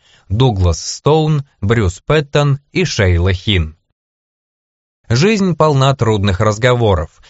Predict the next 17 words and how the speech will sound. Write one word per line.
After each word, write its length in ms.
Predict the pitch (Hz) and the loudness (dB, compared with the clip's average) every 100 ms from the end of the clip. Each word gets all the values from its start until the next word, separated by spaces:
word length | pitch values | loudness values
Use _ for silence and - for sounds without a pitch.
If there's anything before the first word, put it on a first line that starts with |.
| _ | _
и 100 | - | -2
мы 160 | 120 107 | 0 0
все 300 | - - 175 | -2 -2 -2
стараемся 640 | - 147 147 147 135 - | 0 0 2 0 -2 -2
их 320 | 139 107 98 | -4 -2 -2
избегать. 680 | 110 98 117 127 120 87 - _ _ - | -4 -4 -4 0 2 0 -4 _ _ -20
Существует 800 | - 139 - 160 185 202 196 147 | -4 -2 0 -2 -2 0 0 0
ли 120 | 156 | -2
что-то, 480 | 135 - 147 147 98 | -2 0 0 2 0
что 200 | 92 123 | -2 -2
может 320 | 123 120 107 | 0 0 -2
помочь 440 | 92 101 120 147 - | -2 0 0 -2 -2
нам 140 | 151 | -4
справиться 680 | 143 - 170 151 98 90 90 | -4 -4 0 0 0 -2 -6
с 100 | - | -2
этой 260 | 95 92 | -2 -2
проблемой? 680 | 90 123 127 131 107 82 78 | -2 -2 0 0 2 0 -4